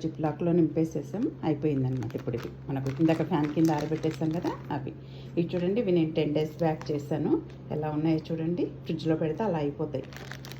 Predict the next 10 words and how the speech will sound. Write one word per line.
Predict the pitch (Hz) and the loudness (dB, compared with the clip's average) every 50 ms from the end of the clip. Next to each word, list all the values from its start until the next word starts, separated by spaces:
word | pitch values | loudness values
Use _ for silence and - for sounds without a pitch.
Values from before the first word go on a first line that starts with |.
| - | -4
చూడండి, | - 170 160 160 170 - - - - - - - - - - - - - | -2 0 0 0 0 -2 -4 -8 -10 -14 -14 -14 -14 -14 -12 -8 -4 -4
అంతా | 147 151 151 - 165 156 147 | -4 -4 -2 -2 -2 -2 -2
ఇట్లా | - - 160 - | -2 -4 -4 -2
చూడండి. | 160 160 170 180 240 - - - - - - - - - - - - - - - - - - 160 | -2 -2 -2 -2 -4 -8 -10 -14 -14 -14 -14 -14 -14 -14 -14 -14 -14 -14 -14 -14 -12 -6 -2 2
మనకు | 160 160 165 160 165 | 2 2 2 2 0
కావాల్సినప్పుడల్లా | 151 151 156 156 - - - 160 151 - 160 156 160 180 208 208 - | 2 2 2 2 0 0 -2 -2 0 0 0 2 2 2 2 2 2
కొన్ని | 165 156 156 156 160 | 2 4 4 4 2
ముక్కలు | 156 - - 160 156 156 156 | 2 2 2 2 2 2 0
తీసేసుకొని | 139 - 165 160 - - - 165 165 196 285 - - - - - - - - - - - | 0 0 0 -2 -2 -2 -2 0 4 4 4 4 2 0 -10 -12 -12 -12 -14 -6 0 2
పప్పుల్లో | 165 160 - 170 165 160 | 2 2 4 4 6 6